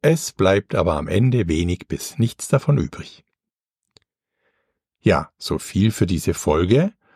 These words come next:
und beim nächsten Mal dann das Interview mit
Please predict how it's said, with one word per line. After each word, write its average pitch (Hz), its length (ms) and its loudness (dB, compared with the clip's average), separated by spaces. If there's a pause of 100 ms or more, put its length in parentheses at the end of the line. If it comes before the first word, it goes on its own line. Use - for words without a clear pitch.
(220)
und 127 340 0
beim 73 320 -4
nächsten 143 460 0
Mal 147 340 4
dann 110 200 0
das 117 320 0
Interview 101 540 2
mit 85 320 -4